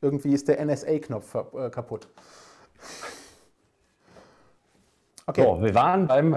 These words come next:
Speaker 2: Weitwinkel,
Speaker 1: Sorry, ja.
Speaker 2: ähm, zehn achtzehn. Äh, da machen wir einfach weiter. Wie gesagt, das ist für mich das Charmante,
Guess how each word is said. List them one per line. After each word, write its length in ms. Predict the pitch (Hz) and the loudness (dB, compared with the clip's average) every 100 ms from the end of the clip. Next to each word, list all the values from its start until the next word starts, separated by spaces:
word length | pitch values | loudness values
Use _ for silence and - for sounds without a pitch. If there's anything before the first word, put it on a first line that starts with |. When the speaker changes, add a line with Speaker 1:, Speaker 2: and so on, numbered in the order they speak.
| 101 | 2
Speaker 2:
Weitwinkel, 680 | 104 147 - 104 110 160 233 | 2 0 0 2 4 2 2
Speaker 1:
Sorry, 240 | 202 131 | 0 2
ja. 160 | 104 113 | 4 4
Speaker 2:
ähm, 340 | 120 123 127 - - | 4 2 0 -8 -14
zehn 260 | - 127 127 | 0 0 2
achtzehn. 560 | 123 - 175 180 202 - - _ - _ | -2 0 0 0 -2 -6 -20 _ -20 _
Äh, 160 | 113 104 | -2 0
da 100 | 101 | 0
machen 200 | 107 120 | 0 2
wir 60 | 101 | 0
einfach 280 | 104 101 95 | 0 0 2
weiter. 340 | 117 135 117 | 2 2 0
Wie 60 | 104 | 0
gesagt, 320 | 101 104 104 | 2 0 0
das 120 | 98 | -4
ist 120 | 101 | -4
für 100 | - | -2
mich 140 | 104 120 | -2 -2
das 140 | 127 | -4
Charmante, 680 | - 110 107 110 110 104 | -2 0 0 2 0 -2